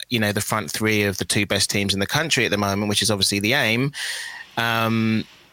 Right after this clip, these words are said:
then, then you can say that that's the Arsenal persona-, personality. But I'm still really struggling with it. And I think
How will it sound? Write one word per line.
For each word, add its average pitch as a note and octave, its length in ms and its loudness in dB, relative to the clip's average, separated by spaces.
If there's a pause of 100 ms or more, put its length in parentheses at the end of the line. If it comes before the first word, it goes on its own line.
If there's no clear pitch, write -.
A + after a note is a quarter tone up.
(120)
then, A2+ 540 2 (800)
then A2+ 220 0
you A2+ 100 0
can B2 120 2
say A#2 280 4
that A2+ 120 2
that's A2 240 0
the A2+ 120 2
Arsenal G#2+ 320 0
persona-, G#2+ 560 2 (180)
personality. G2+ 800 0
But - 120 -2
I'm C3+ 140 2
still C3+ 260 4
really A#2 200 4
struggling A2 440 0
with F2+ 140 0
it. F#2 160 2
And G2+ 100 0
I G#2+ 60 2
think - 640 -2